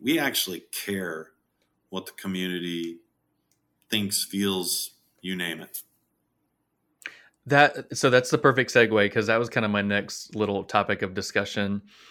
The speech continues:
Speaker 2: Uh, like, when, when you're starting, like, agritourism, like you guys, I mean,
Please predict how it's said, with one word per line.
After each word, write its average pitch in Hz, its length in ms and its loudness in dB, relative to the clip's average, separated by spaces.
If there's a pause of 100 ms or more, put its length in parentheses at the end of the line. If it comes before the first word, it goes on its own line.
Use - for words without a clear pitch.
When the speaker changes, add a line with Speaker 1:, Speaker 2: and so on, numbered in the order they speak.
(500)
Speaker 2:
Uh, 127 140 0
like, 135 180 4
when, 156 560 4
when 143 280 2
you're 143 120 6
starting, 147 560 6
like, 110 200 0
agritourism, 113 720 4
like 98 200 0
you 113 140 2
guys, 95 420 -2
I 110 60 -2
mean, 101 360 -2